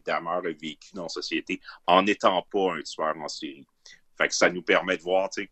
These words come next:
ses amis étaient comment, lui était comment, qu'est-ce qui se passait. Puis c'est dessiné d'une manière un peu cartoon, un peu bizarre, avec des traits très, très gros pour les personnages, là. C'est vraiment un, un délice.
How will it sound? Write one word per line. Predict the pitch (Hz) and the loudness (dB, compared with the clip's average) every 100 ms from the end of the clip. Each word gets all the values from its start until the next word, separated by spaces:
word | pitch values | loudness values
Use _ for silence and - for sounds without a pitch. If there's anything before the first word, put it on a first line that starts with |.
| _ | _
ses | - 98 85 92 | -10 -6 -4 -4
amis | 85 92 | -4 -8
étaient | 95 87 | -4 -4
comment, | - 92 85 82 | -2 -4 -4 -8
lui | 82 78 90 95 | -8 -10 -6 -2
était | 87 90 | 0 0
comment, | - 101 82 80 82 _ - | -2 -2 -2 -4 -10 _ -6
qu'est-ce | - - | -6 -4
qui | - | 0
se | |
passait. | - 90 80 - 101 _ - _ | 6 8 8 2 -2 _ -20 _
Puis | - - | -8 -4
c'est | 92 | -2
dessiné | 82 90 90 - 107 | -4 -4 -4 -2 -2
d'une | 120 101 | -2 0
manière | 90 85 95 92 | 2 2 0 2
un | 87 | 0
peu | - 110 _ _ - | -2 -4 _ _ 0
cartoon, | 98 92 - 104 104 | 4 4 4 -6 -6
un | 98 80 | -8 -6
peu | 107 104 | -6 -8
bizarre, | - - 101 104 87 | -10 2 4 4 2
avec | 80 76 | -4 -6
des | 80 | -8
traits | - 95 92 | -4 -4 -4
très, | - | -4
très | 95 95 | -4 -6
gros | 82 92 | -4 -4
pour | 107 95 | -2 -2
les | 80 | -2
personnages, | 78 - 73 73 - - | -4 -4 -8 -8 -12 -12
là. | 98 - - - | -14 -14 -20 -8
C'est | - - 76 | -4 0 0
vraiment | 76 73 82 87 | 0 0 4 2
un, | 78 71 - | 2 0 0
un | 82 | 0
délice. | 78 82 80 73 - | 2 0 0 0 -4